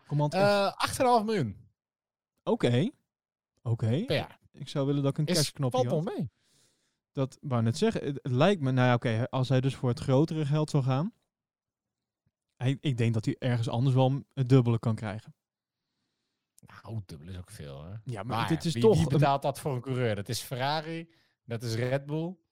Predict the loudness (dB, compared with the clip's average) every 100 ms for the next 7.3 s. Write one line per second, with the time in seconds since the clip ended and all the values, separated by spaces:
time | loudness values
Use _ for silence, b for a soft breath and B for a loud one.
0 | _ _ _ _ -10 -6 -4 -4 -6 -6
1 | -4 -4 -2 -2 -2 -4 -4 -4 -2 -6
2 | -2 -2 -2 -4 -6 -6 -6 -6 -2 2
3 | 2 0 0 0 -2 -4 -6 -8 -8 -8
4 | -8 -10 B -2 4 4 6 2 2 0
5 | 0 -2 -2 -4 -8 -8 _ _ -6 0
6 | 4 6 6 6 6 4 2 0 0 2
7 | 0 -2